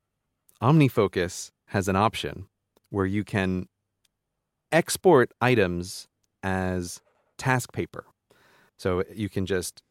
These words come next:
copy a bunch of projects, paste them into a text file, and it's in this format called task paper, which is like Markdown for to-dos, right? It's a way to specify structure just using the character of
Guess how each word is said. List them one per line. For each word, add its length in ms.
copy 460
a 60
bunch 240
of 80
projects, 640
paste 340
them 160
into 300
a 40
text 300
file, 440
and 120
it's 180
in 200
this 260
format 560
called 280
task 320
paper, 380
which 160
is 80
like 240
Markdown 680
for 320
to-dos, 520
right? 120
It's 120
a 60
way 180
to 80
specify 920
structure 640
just 280
using 320
the 80
character 580
of 220